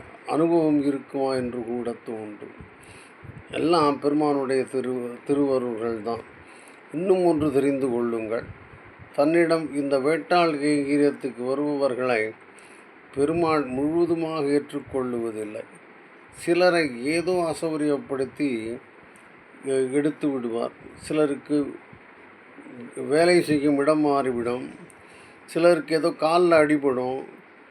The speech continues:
சில பேர் ரொம்ப உயரமா இருப்பா, அவளாலையும் பெருமாள் கைங்கரியத்துல வர முடியாது. சில பேர் ரொம்ப குட்டையா இருப்பா,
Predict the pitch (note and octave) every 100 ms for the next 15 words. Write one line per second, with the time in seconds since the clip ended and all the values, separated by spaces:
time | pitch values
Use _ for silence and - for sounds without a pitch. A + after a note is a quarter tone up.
0 | - - - - E3 D#3+ E3+ C#3+ D#3 E3+
1 | F#3 F3 F3 E3+ E3+ E3 C#3 D3 D3+ D3+
2 | D#3 D#3 D#3 D#3+ C#3+ C#3+ C#3+ C#3 C3 C#3
3 | C3+ B2+ C3 B2+ C3 C3 B2 A#2+ A#2+ A2+
4 | A#2+ A#2 - - - - - - D3+ D3+
5 | E3 D3 D#3 E3+ - E3 D3 F3+ F3 E3+
6 | D#3+ C#3+ D#3